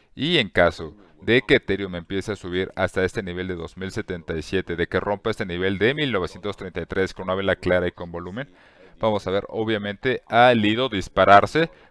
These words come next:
probablemente hasta este nivel de tres dólares con dieciocho centavos, una subida tremenda. Esto no es recomendación de inversión, por favor hagan su propia investigación también, Bratans.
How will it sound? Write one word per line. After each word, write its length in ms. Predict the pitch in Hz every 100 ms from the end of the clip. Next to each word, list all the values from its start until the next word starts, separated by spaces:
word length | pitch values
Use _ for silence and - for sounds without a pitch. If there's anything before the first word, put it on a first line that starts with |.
| -
probablemente 720 | 101 104 104 107 110 143 139
hasta 520 | - 113 - 127 131 120 _ _ _ _ _ _ _ -
este 240 | 104 -
nivel 220 | 104 101
de 100 | 113
tres 220 | 107 110 104
dólares 280 | 104 107
con 220 | - 107 104
dieciocho 360 | 92 98 -
centavos, 520 | 98 92 82 87 85
una 180 | 107 107
subida 380 | 104 98 98 104
tremenda. 640 | - 87 85 85 80 80 - _ _ _
Esto 260 | - 95 101
no 100 | 98
es 60 | 95
recomendación 600 | 92 87 85 82 - 98
de 80 |
inversión, 440 | 92 87 82 139 160
por 120 | 107
favor 200 | 92 92
hagan 200 | 104 92
su 160 | - 87
propia 320 | 123 139 139
investigación 600 | 92 - 87 78 92 90
también, 360 | 90 80 87
Bratans. 440 | 85 85 107 117